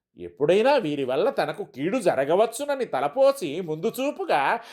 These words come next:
తానే శత్రుత్వాన్ని ప్రారంభించి ఎదురు తిరుగుతాడు. స్వజనుడిలా రావడం ఓ తప్పు. నువ్వు స్వజనుడివి కానప్పుడు ఆ బంధాన్ని, ఆ బాంధవాన్ని నీ మీద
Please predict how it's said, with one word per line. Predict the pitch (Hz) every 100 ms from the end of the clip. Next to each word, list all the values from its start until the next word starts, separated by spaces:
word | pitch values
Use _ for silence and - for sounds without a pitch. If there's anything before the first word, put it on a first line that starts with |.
| - -
తానే | 185 196 196
శత్రుత్వాన్ని | - 180 185 180 180 180 170 156 160
ప్రారంభించి | 160 147 147 143 139 143 127 139
ఎదురు | 139 139 127
తిరుగుతాడు. | 131 120 110 98 87 - _ _ _ _ _ _ _ _ _ _ _
స్వజనుడిలా | - 104 107 143 180 208 254 320
రావడం | 175 175 226 294
ఓ | 302 214
తప్పు. | 190 180 170 151 165 _ _ _ _ _ _ _
నువ్వు | 151 190 208
స్వజనుడివి | 214 151 147 208 269 269 285
కానప్పుడు | 208 220 269 - 226 165 214
ఆ | 208 180
బంధాన్ని, | 135 139 147 220 269 311 277
ఆ | 156
బాంధవాన్ని | 165 131 147 196 202 226 262 320 240
నీ | 180
మీద | 165 190